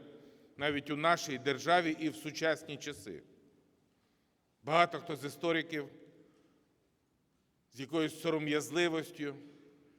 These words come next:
якоюсь езоповою мовою називає або українсько-більшовіцькою, або взагалі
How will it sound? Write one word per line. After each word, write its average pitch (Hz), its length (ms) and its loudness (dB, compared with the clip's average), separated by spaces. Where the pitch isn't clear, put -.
якоюсь 165 380 2
езоповою 143 720 2
мовою 147 480 2
називає 127 680 2
або 127 480 2
українсько-більшовіцькою, 139 1700 -2
або 147 220 2
взагалі 139 540 2